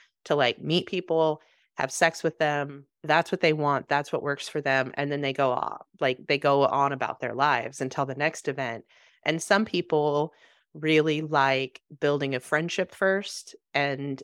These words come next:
that's how the attraction grows for them. And so some people are going to meet people. They wanna make sure that they like them, that they're attracted to them. They want people that they spend time with,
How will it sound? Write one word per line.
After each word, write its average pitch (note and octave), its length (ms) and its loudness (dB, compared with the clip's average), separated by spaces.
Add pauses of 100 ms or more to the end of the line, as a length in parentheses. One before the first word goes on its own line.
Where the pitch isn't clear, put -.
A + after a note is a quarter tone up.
(120)
that's C#3+ 240 2
how C#3 140 2
the C#3 140 -2
attraction - 580 -6
grows D#3 640 -2
for G3 160 -6
them. G3+ 420 -2
And D#3 160 -4
so C3+ 160 0
some C#3+ 220 -4
people C#3+ 340 -4
are C3 60 0
going C3+ 500 -2 (500)
to E3 120 -6
meet F#3+ 260 0
people. F3 420 2
They D3+ 140 2
wanna D3 220 -4
make C3 200 -8
sure D#3 200 -2
that D3 160 -4
they C3 140 -2
like E3 320 0
them, D#3+ 180 0
that C#3+ 140 -2
they're A#2 180 -4
attracted E3+ 500 0
to - 100 -14
them. D#3 220 0
They C#3+ 120 -2
want D3+ 260 0
people D3+ 380 -4
that C3 420 -2 (720)
they D#3 100 6
spend D#3 400 0
time D3 320 2
with, F3 300 2